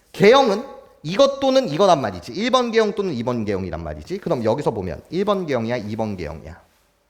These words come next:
이 번 개형이 돼야 되는 거 맞죠? 여기를 지나면서 빨간색 선에 가깝게, 빨간색 선에 가깝게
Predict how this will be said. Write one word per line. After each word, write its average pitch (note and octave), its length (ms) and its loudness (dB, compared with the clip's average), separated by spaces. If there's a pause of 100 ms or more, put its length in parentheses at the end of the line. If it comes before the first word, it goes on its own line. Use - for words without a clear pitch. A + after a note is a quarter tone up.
(920)
이 C3+ 180 -6
번 A#3 220 2
개형이 A#2+ 340 -2
돼야 G2+ 160 -4
되는 F#2 180 -6
거 A2 80 -4
맞죠? - 360 -10 (400)
여기를 A3+ 280 2
지나면서 C3 560 -2 (600)
빨간색 G#3 500 2
선에 E3 240 -4
가깝게, - 520 -12 (480)
빨간색 F#3+ 500 2
선에 E3+ 280 -2
가깝게 - 540 -14